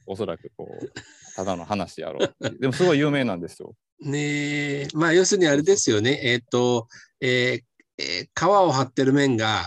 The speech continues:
Speaker 2: 二つあるから、あの、
Speaker 1: そうそうそう。
Speaker 2: いうことですね。それを、あの、
Speaker 1: そうそう。そうそうそう。
Speaker 2: 二つにやれば二つの太鼓になるっていう。
Speaker 1: そうそう。でも、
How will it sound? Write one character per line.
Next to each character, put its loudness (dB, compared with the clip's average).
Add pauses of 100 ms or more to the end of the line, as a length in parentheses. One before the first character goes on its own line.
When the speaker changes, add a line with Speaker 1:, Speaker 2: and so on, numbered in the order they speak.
Speaker 2:
二 -2
つ -4
あ 2
る 2
か -4
ら、 -2 (760)
あ -2
の、 -2
Speaker 1:
そ 0
う -12
そ -14
う -8
そ -20
う。 -20 (180)
Speaker 2:
い 2
う 2
こ 2
と 0
で -4
す -4
ね。 0
そ 0
れ 2
を、 0
あ -6
の、 -4
Speaker 1:
そ 2
う -4
そ -8
う。 -10 (1120)
そ -6
う -6
そ -14
う -12
そ -20
う。 -20
Speaker 2:
二 -6
つ -4
に 0
や 0
れ 0
ば -4
二 -4
つ -14
の -4
太 -6
鼓 -6
に -8
な -6
る -6
っ -
て -10 (320)
い -12
う。 -20 (760)
Speaker 1:
そ -2
う -2
そ -6
う。 -12
で 0
も、 0